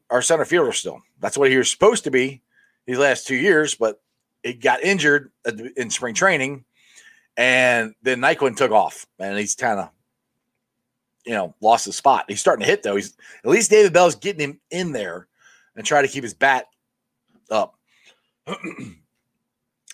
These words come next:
Ice. When the pitch, oh, I think you mean when, the pitching ninja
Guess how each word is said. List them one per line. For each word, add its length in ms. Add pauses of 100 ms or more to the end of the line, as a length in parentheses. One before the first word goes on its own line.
Ice. 500 (1700)
When 580 (2500)
the 100
pitch, 320
oh, 220
I 80
think 120
you 60
mean 240
when, 360 (460)
the 120
pitching 480
ninja 480